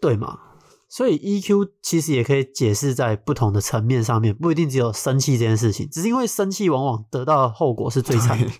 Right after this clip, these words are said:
Speaker 2: 那你在其他方面，你觉得你的情绪控管能力怎么样？比如说，
Speaker 1: 嗯。
Speaker 2: 低落，你会时常低落，或是很容易 emo？
Speaker 1: 我觉得我蛮常。
Speaker 2: 所以你，就是你在这方面是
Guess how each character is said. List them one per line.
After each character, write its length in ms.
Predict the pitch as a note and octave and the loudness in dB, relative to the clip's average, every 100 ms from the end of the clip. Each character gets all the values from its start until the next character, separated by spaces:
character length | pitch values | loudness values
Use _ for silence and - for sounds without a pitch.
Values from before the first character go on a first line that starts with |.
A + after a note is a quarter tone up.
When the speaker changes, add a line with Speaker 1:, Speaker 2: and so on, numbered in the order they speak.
| - - - | -14 -20 -16
Speaker 2:
那 120 | - A#3+ | -2 0
你 160 | C#3 | 0
在 160 | F#2+ E3 | 0 -2
其 200 | - A2 | 0 0
他 120 | A2+ | 0
方 240 | A#2 G#2 | -2 -2
面， 200 | A2 G#2 - | 0 0 0
你 80 | G#2+ | -2
觉 160 | F#2+ A#2 | 0 2
得 60 | |
你 80 | A2 | 2
的 100 | F2+ | 0
情 260 | F2 - F#2+ | -2 -2 -2
绪 140 | - | 0
控 240 | G#2 A2 F#2 | 0 0 -2
管 180 | - | -6
能 140 | - A2+ | -6 -6
力 80 | F#2+ | -6
怎 140 | - | -6
么 80 | - | -6
样？ 100 | F2 - | -8 -6
比 100 | - | -2
如 60 | A2+ | 0
说， 280 | A#2 G#2+ - | 2 0 -2
Speaker 1:
嗯。 220 | D3+ A#2 G#2 _ _ _ | 0 0 0 _ _ _
Speaker 2:
低 260 | - A2 A2 | -4 0 2
落， 260 | A2+ F#2 - _ _ | 2 0 -8 _ _
你 120 | G#2+ | 0
会 120 | C3 | 0
时 160 | C#3+ G2+ | 0 -2
常 180 | G2+ F#2+ | -2 -2
低 260 | - F#2+ F#2+ | 0 0 2
落， 120 | G2 | 2
或 140 | G2+ | 2
是 300 | - G2+ F#2 - | 2 0 -2 -2
很 160 | - G#2 | -2 0
容 180 | G2 A2+ | 2 2
易 240 | A2 - | 0 -2
emo？ 500 | - G#2+ G#2+ G#2 G2+ C3+ - _ | -2 2 2 2 -2 -10 -20 _
Speaker 1:
我 100 | - | -4
觉 80 | C3 | -2
得 60 | F3 | 0
我 40 | |
蛮 160 | A#2+ A#2 | 0 -2
常。 220 | B2+ E3 F3+ E3+ | -6 -8 -12 -18
Speaker 2:
所 140 | - F3 | -4 -2
以 20 | |
你， 160 | A2+ - G#2+ | -2 -4 -6
就 140 | D#3 | -2
是 100 | D3+ | 0
你 60 | G2+ | 0
在 160 | B2+ | 0
这 100 | A#2+ | 0
方 160 | A#2+ G2+ | 0 0
面 140 | G#2 | 0
是 320 | G2+ A2+ F#2+ | 2 0 0